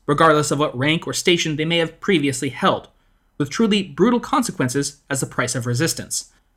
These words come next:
Again, from accounts of Jin Kan, quote, "Because the maiden martyrs,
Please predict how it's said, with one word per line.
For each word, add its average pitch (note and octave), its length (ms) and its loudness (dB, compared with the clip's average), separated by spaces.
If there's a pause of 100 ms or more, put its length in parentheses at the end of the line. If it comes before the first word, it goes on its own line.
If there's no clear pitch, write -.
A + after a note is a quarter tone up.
Again, D#3 340 2
from D3 240 2
accounts C#3+ 380 0
of C3 80 -2
Jin B2 200 -2
Kan, B2 380 -2 (140)
quote, C#3+ 300 -2 (520)
"Because F3+ 360 2
the D#3+ 100 0
maiden E3+ 280 6
martyrs, C#3+ 560 2